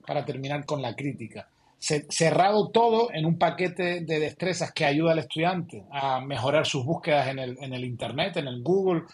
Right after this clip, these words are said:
y ahora estamos incluyendo, eh, mejoras para que el estudiante haga buenos prompts en, en, en, en chatbots de inteligencia artificial y pueda tener una relación mucho más eficiente, cerrando el círculo en la nueva definición de competencia, y es la capacidad que tiene un estudiante de aplicar el conocimiento en una situación real,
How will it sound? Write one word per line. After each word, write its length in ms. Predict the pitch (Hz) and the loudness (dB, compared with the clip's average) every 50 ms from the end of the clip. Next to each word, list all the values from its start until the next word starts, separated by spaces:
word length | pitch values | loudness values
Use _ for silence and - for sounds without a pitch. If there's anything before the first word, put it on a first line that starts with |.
| - - - _ | -20 -20 -20 _
y 60 | - 151 | -2 0
ahora 120 | 143 143 | 0 0
estamos 280 | 143 - 160 156 147 135 | 0 0 -2 -2 0 -2
incluyendo, 840 | 151 151 143 151 139 143 151 165 170 170 165 160 156 151 147 143 - - _ _ _ _ | -2 -4 -2 -2 0 2 2 2 2 2 2 0 0 0 -2 -4 -8 -14 _ _ _ _
eh, 400 | - - 147 143 139 139 139 139 135 | -8 -6 -4 -4 -4 -4 -4 -6 -6
mejoras 440 | 135 127 - 135 160 165 165 160 | -6 -6 -2 0 2 2 2 2
para 200 | - 156 147 143 | 0 0 0 0
que 60 | 127 139 | -2 -4
el 60 | 131 | -6
estudiante 380 | 123 - - 147 147 143 147 | -8 -6 -4 -4 -4 -2 -2
haga 180 | 147 143 147 143 | 0 0 0 0
buenos 360 | 143 135 147 143 143 143 - - | -2 -2 -2 -2 -2 -4 -8 -6
prompts 460 | - 156 160 180 214 214 214 - - 143 | -4 -2 0 0 0 0 -2 -4 -6 -8
en, 320 | 147 139 135 131 127 131 131 | -8 -8 -10 -10 -12 -14 -14
en, 220 | 127 123 117 120 | -14 -14 -14 -16
en, 460 | 135 131 123 120 120 120 120 123 123 | -16 -14 -12 -12 -12 -12 -12 -14 -12
en 180 | 143 127 120 110 | -12 -12 -12 -6
chatbots 480 | - 170 165 160 - 143 156 143 131 117 | 0 0 0 0 2 0 0 0 0 -2
de 120 | 143 135 | -4 -4
inteligencia 500 | 127 123 110 123 120 113 131 143 - - | -4 -4 -6 -6 -6 -6 -8 -6 -6 -8
artificial 640 | 131 - - 156 - 117 110 - 160 156 165 160 - - - - - _ | -8 -8 -10 -10 -8 -8 -6 -2 0 0 0 0 -2 -6 -16 -20 -14 _
y 80 | 143 127 | -10 -6
pueda 220 | 113 151 147 143 | -2 0 0 0
tener 140 | 151 151 151 | 0 -2 0
una 120 | 143 139 | 0 0
relación 380 | 139 131 127 127 120 - 143 135 | 0 0 -2 -4 -4 -4 -4 -4
mucho 240 | 135 127 127 139 123 | -6 -6 -6 -6 -6
más 160 | 127 113 117 | -6 -6 -8
eficiente, 680 | 110 - - - - - 185 233 262 220 262 247 208 - - _ _ _ _ _ _ | -8 -8 -10 -10 -2 -2 -2 -2 -2 -2 -4 -4 -4 -6 -12 _ _ _ _ _ _
cerrando 560 | _ - - 165 160 151 160 175 185 202 202 | _ 0 2 4 4 6 6 4 4 4 4
el 100 | 190 170 | 4 4
círculo 600 | - - 214 226 208 - - 196 196 226 247 233 | 4 6 4 4 4 4 4 4 6 6 4 2
en 140 | 185 160 147 | 0 0 2
la 240 | 143 139 135 131 131 | 2 4 4 4 2
nueva 520 | 135 151 160 170 185 185 185 185 190 180 - | 2 2 4 4 4 4 2 2 0 -2 -6
definición 600 | 165 151 156 147 - - 147 139 135 127 156 156 | -8 -4 -4 -4 -2 -2 -4 -2 0 0 0 0
de 120 | 170 170 | 0 2
competencia, 600 | 170 165 143 123 156 139 - 165 170 170 180 175 | 2 0 0 0 -4 -2 0 0 0 0 2 2
y 60 | 160 165 | 2 2
es 80 | 160 | 2
la 100 | 165 170 | 2 0
capacidad 420 | 165 151 - 135 127 - 143 147 143 | 0 0 -4 -4 -4 -2 0 0 0
que 80 | 156 151 | -2 -4
tiene 200 | - 156 151 156 | -4 -6 -6 -4
un 140 | 156 156 | -4 -6
estudiante 440 | 151 143 - 151 151 160 170 170 180 160 | -6 -6 -2 0 0 0 0 0 0 0
de 80 | 147 | 0
aplicar 440 | 139 135 - 135 127 127 - 147 147 | 0 0 -2 -6 -8 -2 0 0 2
el 100 | 151 151 | 2 0
conocimiento 760 | - 156 151 143 143 147 147 156 156 165 170 175 196 196 208 202 | -2 -2 -2 -2 -2 -2 -2 0 0 -2 -2 -2 -4 -4 -6 -8
en 120 | 151 143 | -10 -8
una 160 | 139 143 156 151 | -6 -4 -4 -4
situación 500 | - 151 117 131 123 - - 143 131 123 | -4 -6 -6 -6 -6 -4 -4 -6 -6 -4
real, 300 | 156 190 226 196 120 | -2 0 0 0 0